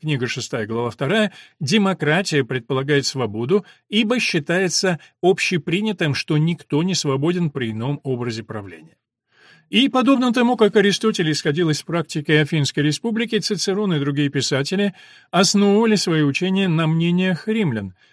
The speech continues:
которым внушали ненависть к монархии сначала те, кто свергли своего суверена и поделили между собой верховную власть над Римом, а затем их преемники.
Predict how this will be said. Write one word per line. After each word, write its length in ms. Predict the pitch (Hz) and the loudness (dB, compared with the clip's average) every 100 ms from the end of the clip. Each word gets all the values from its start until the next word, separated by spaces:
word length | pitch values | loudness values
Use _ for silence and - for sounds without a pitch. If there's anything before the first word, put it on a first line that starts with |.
| _ | _
которым 560 | - 127 180 185 151 123 | -10 0 4 4 2 -2
внушали 600 | 143 170 - 170 175 160 | 2 2 2 0 0 2
ненависть 560 | 147 165 185 151 131 | 2 0 0 0 -2
к 40 | - | -4
монархии 520 | 135 120 135 147 170 | -6 -4 -6 -4 -4
сначала 460 | - 123 117 135 120 | -4 -6 -4 -4 -4
те, 220 | - 117 | -4 -6
кто 300 | - 131 107 | -6 -8 -6
свергли 420 | - 139 113 117 | -2 -2 -2 -4
своего 340 | 107 127 117 | -4 -4 -4
суверена 600 | 107 131 113 117 185 190 - - | -4 -4 -2 0 0 0 -4 -10
и 120 | - 185 | -6 -2
поделили 540 | 208 165 147 156 180 | 0 2 2 2 2
между 320 | 175 143 127 | 0 0 -4
собой 340 | 113 131 131 151 | -6 -4 -2 -2
верховную 580 | 139 123 147 139 139 | -2 -2 -2 0 -2
власть 260 | 127 143 - | -2 -4 -2
над 200 | 180 185 | -2 -2
Римом, 320 | 165 95 87 - - - | -2 -4 -10 -20 -20 -4
а 100 | 160 | 0
затем 320 | 220 277 254 | 2 0 -2
их 120 | 185 | -4
преемники. 600 | 185 156 123 113 110 110 | -2 -2 -2 -6 -10 -16